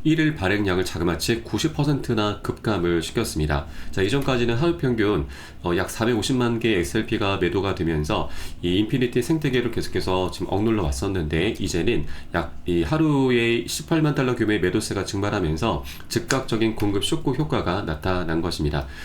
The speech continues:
자, 이것은 단순한 기대감이 아니죠. 수급 불균형을 해소하는 펀더멘털의 개선이 현재 작용이 되고 있는 것입니다. 자, 그래서 보다 중장기적인 관점으로 우리가, 어, 엑시 인피니티를 좀 바라보셔도, 어, 굉장히 좋다라고 좀 말씀드리고,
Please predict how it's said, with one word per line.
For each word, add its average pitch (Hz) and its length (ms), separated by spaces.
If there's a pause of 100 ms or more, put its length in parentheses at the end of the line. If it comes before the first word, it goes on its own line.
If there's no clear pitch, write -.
(140)
자, 120 80
이것은 135 420
단순한 120 380
기대감이 120 360
아니죠. 80 480
수급 151 360
불균형을 117 580
해소하는 117 560 (280)
펀더멘털의 123 680
개선이 120 500
현재 92 320
작용이 95 420
되고 87 380
있는 90 300
것입니다. 76 460 (240)
자, - 80
그래서 92 200
보다 92 180
중장기적인 98 680
관점으로 87 480
우리가, 82 260 (240)
어, 76 320
엑시 80 200
인피니티를 90 500
좀 85 160
바라보셔도, 87 920
어, 71 200
굉장히 98 240
좋다라고 92 420
좀 90 120
말씀드리고, 80 680